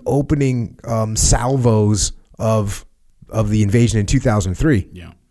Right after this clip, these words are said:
Speaker 1: were pretty much the same thing. I mean,
Speaker 2: Sure.
Speaker 1: pretty much the same thing. There was some, there was,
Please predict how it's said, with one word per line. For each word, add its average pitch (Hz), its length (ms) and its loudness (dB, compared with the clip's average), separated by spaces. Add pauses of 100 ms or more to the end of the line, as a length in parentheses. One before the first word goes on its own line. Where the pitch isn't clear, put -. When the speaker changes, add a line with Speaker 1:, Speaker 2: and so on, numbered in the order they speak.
(140)
Speaker 1:
were 98 120 0
pretty 143 240 2
much 135 180 2
the - 40 -4
same 117 240 0
thing. 113 220 0 (800)
I 98 60 0
mean, 101 140 0
Speaker 2:
Sure. - 100 -10
Speaker 1:
pretty 135 180 4
much 135 180 2
the - 60 -2
same 117 240 0
thing. 101 180 0 (200)
There 110 120 2
was 170 160 2
some, 151 200 -2
there 120 120 0
was, 120 220 2